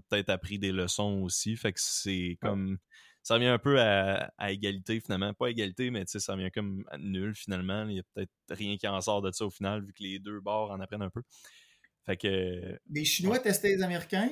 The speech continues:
Speaker 2: puis les Américains, ça leur a pris du temps à le trouver, à le
Speaker 1: Ouais, c'est
Speaker 2: détecter.
Speaker 1: ça.
Speaker 2: Il a fallu que des civils les alertent, genre. Puis ils se sont rendus compte a posteriori,
Speaker 1: Ouais.
Speaker 2: en retournant dans leurs archives, qu'il y en avait d'autres, des ballons qui avaient passé au-dessus des États-Unis, <laughs> puis qu'il y en avait manqué
Speaker 1: Ouais.
Speaker 2: d'autres.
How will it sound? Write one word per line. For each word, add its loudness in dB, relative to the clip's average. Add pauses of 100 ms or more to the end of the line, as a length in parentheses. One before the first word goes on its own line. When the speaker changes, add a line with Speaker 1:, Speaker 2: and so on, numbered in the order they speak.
Speaker 2:
puis 0
les 2
Américains, 0
ça 0
leur 2
a -2
pris -8
du -4
temps 0
à 4
le -4
trouver, -2 (440)
à 0
le 2
Speaker 1:
Ouais, 2
c'est 0
Speaker 2:
détecter. -2
Speaker 1:
ça. 4
Speaker 2:
Il 2
a 0
fallu 0
que -8
des 4
civils 0
les 0
alertent, 0
genre. -6
Puis -4
ils -2
se -4
sont 4
rendus 2
compte 2
a 4
posteriori, 2
Speaker 1:
Ouais. 2
Speaker 2:
en 0
retournant 0
dans 4
leurs 2
archives, -4
qu'il -4
y 2
en 4
avait 0
d'autres, 0
des 2
ballons 4
qui -4
avaient -2
passé 0
au-dessus -4
des 0
États-Unis, -2
<laughs> -8
puis -2
qu'il 0
y 4
en 4
avait 2
manqué 2
Speaker 1:
Ouais. 4
Speaker 2:
d'autres. -2